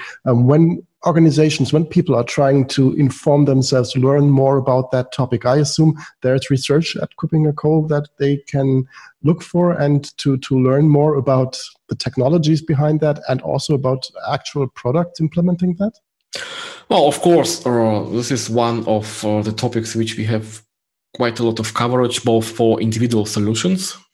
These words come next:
Speaker 2: So obviously, uh, on our website, you will find the executive view kind of reports of individual, uh, theme and related solutions.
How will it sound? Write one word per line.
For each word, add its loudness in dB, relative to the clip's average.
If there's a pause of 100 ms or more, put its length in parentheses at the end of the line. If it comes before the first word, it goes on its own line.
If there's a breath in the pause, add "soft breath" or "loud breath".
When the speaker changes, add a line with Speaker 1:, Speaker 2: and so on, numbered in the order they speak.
Speaker 2:
So -4 (400)
obviously, -4
uh, -2 (420)
on 0
our 0
website, -2
you -4
will -2
find -4 (720 loud breath)
the -4 (560)
executive -4
view -2 (320)
kind -2
of -6
reports -4
of -8
individual, -2
uh, -10
theme -2
and -8
related -6
solutions. -6